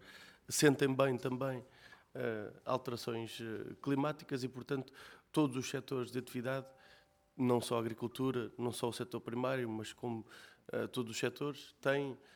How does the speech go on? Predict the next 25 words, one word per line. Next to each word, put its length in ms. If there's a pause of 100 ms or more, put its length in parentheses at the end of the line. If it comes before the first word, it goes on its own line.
(100)
as 140
suas, 460
eh, 480
as 80
suas 460 (240)
necessidades 540
de 220
adaptação, 680 (520)
eh, 720
às 180
alterações 380
climáticas 520
e 80
também 360
de 120
combate 460 (320)
às 160
alterações 400
climáticas. 500
E, 60
porta-, 400
e, 60
portanto, 440 (460)
este 380 (400)
novo, 500